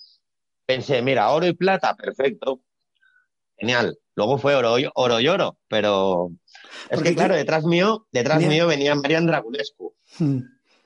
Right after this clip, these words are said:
Speaker 1: Mi máximo rival, mi, mi gran amigo y, y ex-, excepcional gimnasta.
Speaker 2: Sí.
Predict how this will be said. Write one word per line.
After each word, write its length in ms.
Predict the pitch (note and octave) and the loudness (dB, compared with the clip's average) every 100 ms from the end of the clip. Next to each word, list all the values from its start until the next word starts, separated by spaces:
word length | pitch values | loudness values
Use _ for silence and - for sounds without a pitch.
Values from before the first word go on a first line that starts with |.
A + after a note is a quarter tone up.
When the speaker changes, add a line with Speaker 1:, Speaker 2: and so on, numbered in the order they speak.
| _ | _
Speaker 1:
Mi 120 | A2+ G#2+ | -4 0
máximo 480 | A2 A2 C3 C3 | -2 -2 -2 0
rival, 720 | C3+ D3 C#3 C3 D3+ E3+ D3 A2+ | 0 0 2 0 0 0 0 0
mi, 360 | A2 A#2 G#2+ G#2 | 2 2 0 -2
mi 140 | G2+ | -2
gran 240 | F#2+ A#2+ C3+ | 0 0 -2
amigo 500 | B2+ D#3 E3 F#3+ F#3+ | -2 0 2 2 2
y, 400 | D3+ B2 A2+ A#2 | 2 2 2 0
y 840 | A#2+ A2 G#2+ G#2+ G#2+ G#2+ G#2 G2+ - | 0 2 2 2 2 0 0 -4 -6
ex-, 360 | - A2+ - - | -8 -8 -8 -10
excepcional 680 | - A2+ A2+ - A2 B2+ A2 | -6 -6 -6 -4 -2 -2 -2
gimnasta. 540 | A2 F#2+ F2 - E2+ E2 _ _ _ _ | -4 -4 -4 -6 -8 -10 _ _ _ _
Speaker 2:
Sí. 400 | _ - C3+ - | _ -14 -14 -14